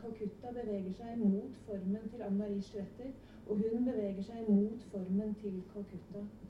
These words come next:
Og for meg, når filmen er slutt, er de to blitt en. Jeg sier ikke at hun er en frigjort kvinne, jeg sier at hun er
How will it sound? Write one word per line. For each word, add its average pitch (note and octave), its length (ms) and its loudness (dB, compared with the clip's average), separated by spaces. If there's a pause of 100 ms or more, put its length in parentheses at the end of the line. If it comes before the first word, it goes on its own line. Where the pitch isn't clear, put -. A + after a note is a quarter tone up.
(840)
Og G#3 120 -2
for A#3+ 100 -4
meg, C4+ 320 0 (360)
når B3 80 -6
filmen G#3+ 440 0
er B3 80 -4
slutt, - 540 -10 (500)
er G#3+ 100 -2
de G3+ 200 0 (100)
to G#3 140 2
blitt F#3 420 -4
en. F#3 260 -2 (2000)
Jeg G#3+ 100 -4
sier A3+ 280 0
ikke A3 160 -2
at C4+ 60 -8
hun D4+ 180 -2
er F#3+ 120 0
en G#3 100 -4 (320)
frigjort A3 440 2
kvinne, A3+ 300 -2
jeg B3+ 120 -4
sier A#3 280 -2
at G3+ 100 -6
hun A#3+ 120 -4
er G3 180 0